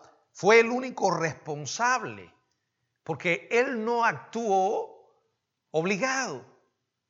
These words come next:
sencillamente hizo lo que quiso hacer.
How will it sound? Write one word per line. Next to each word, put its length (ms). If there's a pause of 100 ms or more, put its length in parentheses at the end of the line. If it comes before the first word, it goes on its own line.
(180)
sencillamente 1400
hizo 800
lo 240
que 180
quiso 400
hacer. 640